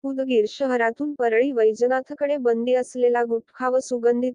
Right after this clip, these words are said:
पानमसाला आणि त्याची वाहतूक करताना रफिक रसूल सय्यद राहणार बरकत नगर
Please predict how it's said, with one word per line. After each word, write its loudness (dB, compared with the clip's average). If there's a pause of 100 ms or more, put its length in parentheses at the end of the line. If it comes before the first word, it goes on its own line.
पानमसाला 0
आणि 2
त्याची -4
वाहतूक -4 (120)
करताना 0
रफिक -2
रसूल -2
सय्यद 0
राहणार 0
बरकत -2
नगर 0